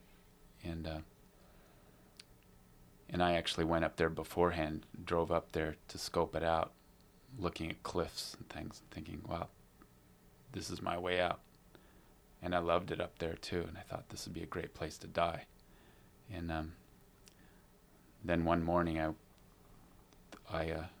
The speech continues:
got out of bed. I hadn't slept all night. I, I was only sleeping, like, probably a half hour every night anyway. Um, my depression was so severe.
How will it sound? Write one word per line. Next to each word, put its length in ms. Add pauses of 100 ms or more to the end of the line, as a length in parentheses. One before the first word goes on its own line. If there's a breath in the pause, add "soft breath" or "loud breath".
(120)
got 220
out 120
of 100
bed. 220
I 80
hadn't 280
slept 480 (1400)
all 100
night. 240
I, 260
I 120
was 160
only 200
sleeping, 460
like, 320 (1000 loud breath)
probably 320
a 40
half 280
hour 340 (500)
every 200
night 340
anyway. 520 (920)
Um, 200
my 140 (240)
depression 480
was 100
so 140
severe. 460